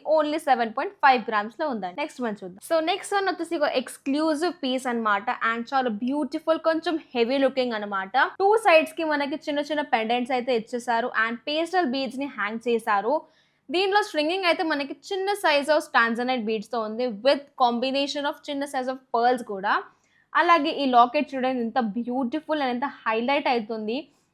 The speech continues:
దీంట్లో ఒక మిడిల్ వచ్చేసి మనకి tanzanite పోటా స్టోన్ ఇచ్చేసారు, దాని చుట్టూ వచ్చేసి three layers of సీజెడ్ వర్క్. అలాగే లాస్ట్ లేయర్ మనకి ఇక్కడ వచ్చేసి పోటా స్టోన్స్‌తో ఇచ్చేసారు with different and red combination అనమాట.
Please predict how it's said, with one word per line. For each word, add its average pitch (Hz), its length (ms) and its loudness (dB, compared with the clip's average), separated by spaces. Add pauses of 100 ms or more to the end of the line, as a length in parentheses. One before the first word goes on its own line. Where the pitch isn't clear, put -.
(140)
దీంట్లో 320 400 2
ఒక 311 160 2
మిడిల్ 262 320 4
వచ్చేసి 285 340 -2
మనకి 262 440 -2
tanzanite 262 640 2
పోటా 226 380 4
స్టోన్ 254 260 -2
ఇచ్చేసారు, 226 520 -2
దాని 254 280 2
చుట్టూ 320 300 -6
వచ్చేసి 285 340 -2 (260)
three 311 300 -2
layers 269 340 2
of 262 120 -2
సీజెడ్ 214 500 -2 (120)
వర్క్. 214 300 4 (580)
అలాగే 330 380 6 (100)
లాస్ట్ 269 360 8
లేయర్ 277 260 2
మనకి 254 280 2
ఇక్కడ 247 220 -2
వచ్చేసి 233 360 -4
పోటా 294 420 6
స్టోన్స్‌తో 254 420 -2
ఇచ్చేసారు 226 640 -2
with 233 220 0 (380)
different 320 580 0
and 254 320 2
red 254 180 4
combination 233 680 2
అనమాట. 202 380 -2